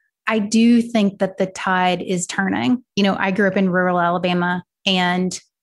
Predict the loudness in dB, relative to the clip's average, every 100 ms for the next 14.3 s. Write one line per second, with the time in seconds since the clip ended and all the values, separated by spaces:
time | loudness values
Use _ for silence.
0 | _ 0 2 2 2 2 2 0 -4 -8
1 | _ _ _ _ _ _ -4 0 2 0
2 | 2 0 -2 -2 -4 -4 -2 -2 0 0
3 | 2 0 -4 _ -2 -2 -2 0 0 2
4 | 2 2 0 -4 -10 _ _ _ _ 0
5 | 2 4 2 0 -2 -2 -4 -6 -4 -4
6 | 0 2 2 2 2 0 -4 -8 -2 0
7 | 0 0 -2 0 0 -2 _ -4 0 2
8 | 2 0 0 0 -2 0 -2 -2 -2 0
9 | 0 0 -2 -2 -2 -2 -2 -2 0 0
10 | 0 0 0 2 4 4 2 -2 -16 -6
11 | -2 0 0 0 0 0 0 -2 -4 0
12 | 0 0 -2 -4 -6 -2 -2 -2 -8 -14
13 | -16 -2 0 0 2 2 2 0 -4 -4
14 | -4 -4 -8